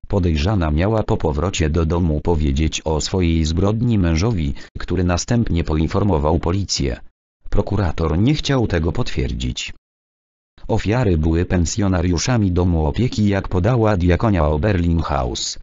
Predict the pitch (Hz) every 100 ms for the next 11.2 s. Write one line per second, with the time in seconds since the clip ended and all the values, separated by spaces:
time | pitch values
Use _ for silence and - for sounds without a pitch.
0 | - - - 80 73 82 78 87 92 82
1 | 80 71 101 85 85 78 76 92 127 92
2 | 92 80 76 - 90 107 110 95 - 87
3 | 76 - 131 135 - 98 117 - 82 78
4 | 104 113 101 - 92 95 78 65 85 80
5 | 76 76 85 73 65 82 80 - 110 -
6 | 113 113 92 80 87 85 90 120 95 85
7 | - 123 85 76 - 123 - - 90 -
8 | 92 85 80 73 85 78 80 - 69 -
9 | - 87 82 92 92 82 71 71 - 82
10 | 65 60 80 113 113 107 78 98 90 -
11 | 69